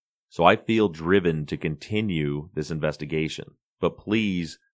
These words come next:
as much as I appreciate all of your support, this investigation has reached the point where everyone needs to back off. It just has to be that way at this point. Along those lines, moving forward from here,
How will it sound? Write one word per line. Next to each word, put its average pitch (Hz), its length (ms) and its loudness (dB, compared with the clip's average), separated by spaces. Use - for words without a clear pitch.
as 82 140 -6
much 95 300 2
as 104 100 0
I 101 80 4
appreciate 85 640 0
all 85 200 2
of 90 80 0
your 90 120 0
support, 82 600 -4
this 87 280 0
investigation 85 1000 0
has 82 220 0
reached 92 320 -2
the - 60 -4
point 80 560 -4
where 87 140 2
everyone 82 360 2
needs 82 220 -4
to - 80 -2
back 73 300 -2
off. - 380 -2
It 92 100 -4
just 92 240 0
has 82 280 2
to 87 100 -8
be 85 200 -4
that 76 200 0
way 76 140 0
at 73 120 -6
this 76 160 -12
point. - 440 -8
Along 92 320 4
those 98 220 2
lines, 85 540 0
moving 107 380 0
forward 101 360 2
from 92 140 -6
here, 90 380 -4